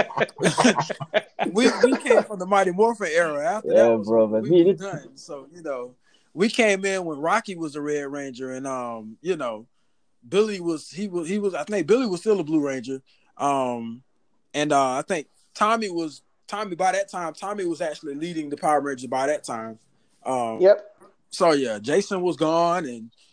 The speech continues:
Speaker 1: um, Trini was gone, you know. Adam was the Black Ranger, and Kat was the Pink Ranger, and,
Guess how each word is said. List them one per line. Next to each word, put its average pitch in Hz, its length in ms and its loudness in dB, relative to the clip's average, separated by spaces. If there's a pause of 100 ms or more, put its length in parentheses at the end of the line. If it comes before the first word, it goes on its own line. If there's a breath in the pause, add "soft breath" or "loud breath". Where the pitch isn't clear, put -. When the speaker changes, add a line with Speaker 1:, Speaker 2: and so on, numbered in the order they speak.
(340)
Speaker 1:
um, 117 640 -8 (100)
Trini 202 340 -2
was 185 180 -4
gone, 160 840 -2
you 156 120 -6
know. 120 280 -6 (480)
Adam 185 260 4
was 180 140 -8
the 165 80 -6
Black 170 340 0
Ranger, 175 760 -4
and 117 220 -10
Kat 175 300 -4
was 165 100 -12
the 160 80 -16
Pink 180 280 -10
Ranger, 156 640 -4
and, 110 340 -12